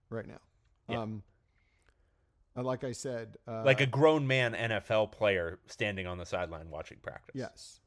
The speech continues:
Speaker 2: Yeah.
Speaker 1: Siale Tapaki looks fine. Uh, so there's a lot of guys who look fine. They're, they're not. Another interesting thing, running back, Dacian Morrell, you wrote about it. We thought he had an A C L. Um,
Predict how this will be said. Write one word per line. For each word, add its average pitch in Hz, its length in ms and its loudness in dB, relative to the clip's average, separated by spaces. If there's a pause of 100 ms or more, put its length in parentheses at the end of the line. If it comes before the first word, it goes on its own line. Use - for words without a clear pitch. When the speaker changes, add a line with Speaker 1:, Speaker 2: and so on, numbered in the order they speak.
(120)
Speaker 2:
Yeah. - 100 -4
Speaker 1:
Siale 156 300 0
Tapaki 139 640 -4
looks 120 260 -8
fine. 107 240 -8 (640)
Uh, 113 140 -8 (120)
so 156 220 -6
there's 214 220 -4
a 269 40 -8
lot 262 200 -4
of 208 60 -4
guys 190 220 -2
who 143 80 -4
look 120 340 -6
fine. 107 340 -8
They're, 120 240 -10 (120)
they're 113 120 -10
not. 113 200 -10 (260)
Another 190 520 -4 (180)
interesting 123 460 -10
thing, 107 220 -12
running 151 260 -8
back, 110 320 -10
Dacian 147 300 -6
Morrell, 127 320 -2
you 120 160 -6
wrote 165 200 0
about 98 260 -8
it. - 100 -20 (1120)
We 185 120 -4
thought 320 240 -4
he 269 140 0
had 214 120 0
an 165 100 0
A 185 120 2
C 151 220 -4
L. 165 420 0 (1200)
Um, 110 420 -2